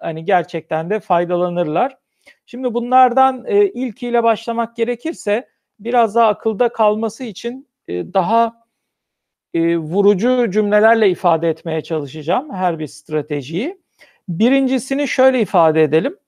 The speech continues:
Mevcut müşterine git ve neden seni tercih ettiğini sor.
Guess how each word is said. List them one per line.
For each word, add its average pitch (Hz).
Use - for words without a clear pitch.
Mevcut 220
müşterine 220
git 214
ve 220
neden 214
seni 202
tercih 208
ettiğini 196
sor. -